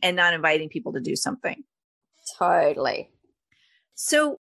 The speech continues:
Speaker 1: let's dig into this a little bit more, because it's one thing to talk about how to attract higher quality leads and bring people into your list or whatever way you're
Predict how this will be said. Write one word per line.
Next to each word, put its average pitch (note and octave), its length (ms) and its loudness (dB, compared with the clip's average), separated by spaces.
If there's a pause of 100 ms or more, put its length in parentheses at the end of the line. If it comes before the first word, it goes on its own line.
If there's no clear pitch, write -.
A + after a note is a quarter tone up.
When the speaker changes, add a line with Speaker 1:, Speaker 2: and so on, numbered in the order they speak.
(120)
Speaker 1:
let's - 220 2
dig G#4 240 6
into C#4 220 4
this C4 180 4
a B3 60 6
little A3 200 6
bit G3 200 4
more, D#3+ 640 4
because G3+ 560 0
it's - 160 -6
one C#4 180 4
thing G#4+ 200 2
to E4+ 60 0
talk G3+ 280 0
about F3 400 4 (240)
how F#3+ 200 4
to G#3+ 120 2
attract - 640 -2 (280)
higher E3+ 400 2
quality D#3+ 380 -2
leads D#3 500 0
and D3+ 220 2 (960)
bring D#3 240 0
people E3+ 360 2
into D#3+ 340 0
your D#3+ 380 4
list D3+ 500 2
or D3 360 2 (240)
whatever E3+ 580 6
way D#3 240 4
you're D#3+ 260 0